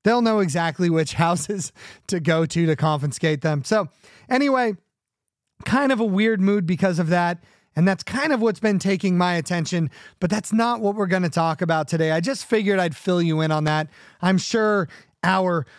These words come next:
stalwart governor, Ned Lamont, will be signing it on Monday or something like that. So maybe I'll give you another little episode. I know we have a lot of Connecticut listeners, and if you're at all interested in guns, you probably already know about this topic.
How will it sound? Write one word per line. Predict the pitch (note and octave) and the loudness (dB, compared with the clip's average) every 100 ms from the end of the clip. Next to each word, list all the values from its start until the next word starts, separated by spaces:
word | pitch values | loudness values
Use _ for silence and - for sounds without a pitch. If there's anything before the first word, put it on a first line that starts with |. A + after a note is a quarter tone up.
| _ | _
stalwart | - - - F3 F3 E3 F3 E3+ - | -12 -6 -2 0 0 0 0 -2 -4
governor, | D#3+ D#3+ F3 E3+ | -2 0 2 2
Ned | E3 E3 F3 | 2 0 0
Lamont, | E3 D#3+ E3 E3 - | 0 2 0 -2 -2
will | E3+ | 0
be | E3+ | 0
signing | D3 - E3 E3+ E3 | -2 -2 0 0 2
it | E3 | 2
on | D#3+ D#3 | 0 0
Monday | D#3 D#3+ D#3+ D#3+ | 0 2 2 0
or | D3+ | 0
something | E3+ C#3 D#3 | -2 -2 0
like | D#3 C#3+ | 0 0
that. | D#3+ D#3 - | 0 -2 -2
So | F#3 D#3 A#2 _ _ _ _ _ _ _ _ | -2 -2 -4 _ _ _ _ _ _ _ _
maybe | F3+ F3+ | 0 2
I'll | E3+ | 2
give | D#3 D#3 | 2 0
you | D#3 | 2
another | D3+ D3+ D3+ | 2 2 0
little | D3 D3+ | 0 0
episode. | D#3 C3+ D#3+ D3+ - - - | 0 -2 -2 -2 -6 -12 0
I | G#3 | 2
know | A#3 | 2
we | A3+ | 2
have | G3+ G3 | 0 0
a | |
lot | F3+ F3 E3+ | 0 0 0
of | C#3 | -2
Connecticut | D#3+ D#3+ D#3 C#3 D#3+ | 0 2 0 -2 -2
listeners, | E3 D3 D#3+ D3+ D3 | 0 -2 -2 -2 0
and | D3+ C#3 - - - | -2 -4 -6 -20 -8
if | - A3+ | -2 0
you're | A#3 G#3+ | 2 2
at | |
all | G3 G3 F#3 | 2 2 0
interested | F3+ G3 - F3+ E3+ | 0 -2 -2 0 2
in | |
guns, | D#3 E3+ E3+ D3 | 2 2 2 0
you | |
probably | F#3 D4+ D#4+ A#3 A3+ A3 | 0 0 0 0 2 2
already | G3+ F#3 | 2 2
know | E3+ E3 | 2 2
about | E3 E3 D#3 | 0 -2 -2
this | D3+ | -4
topic. | - F3 D#3+ D3 | 0 0 0 -6